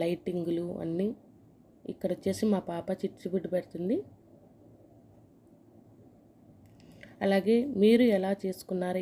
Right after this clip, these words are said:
ఏంటనేది నాకు కామెంట్ రూపంలో తెలియచేయండి. అలాగే మీరు ఏమైనా ఫొటోస్ కానీ ఏమైనా పెట్టాలంటే నా ఫస్ట్ ఛానల్ Insta ఉంది, అందులో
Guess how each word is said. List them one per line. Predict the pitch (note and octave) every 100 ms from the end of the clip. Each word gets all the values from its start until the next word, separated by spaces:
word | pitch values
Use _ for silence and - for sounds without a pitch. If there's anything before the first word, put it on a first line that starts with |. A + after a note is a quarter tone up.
| F3+
ఏంటనేది | F3+ F3 F3 F3 A#3 D#4+ G3+
నాకు | F3+ A#3 A#3+
కామెంట్ | F#3 E3+ F3 E3+
రూపంలో | E3+ F3 E3+ A3 G#4+ - - - - - -
తెలియచేయండి. | F#3+ F3+ F3+ F#3 F3 A#3 D#4+ - F#3
అలాగే | F#3 F3+ F#3 F#3+ - - _ - - - - - - - - - - - - - _ - - - - -
మీరు | A3 G#3+ G3+
ఏమైనా | G3+ G#3 G#3 -
ఫొటోస్ | G3 F#3+ F#3+ - G3
కానీ | F#3+ F#3+ F#3
ఏమైనా | F3+ F3+ F3+ -
పెట్టాలంటే | E3+ - F3+ F3 E3+ A#3+ G#3+
నా | F#3 -
ఫస్ట్ | - - G#3 G#3+
ఛానల్ | F#3+ F#3 F3+ D#4+ - _ - _ - - _ G3+
Insta | G3 - G#3 F#3+
ఉంది, | F3+ G3 D4 - - F#3+
అందులో | F#3 F#3+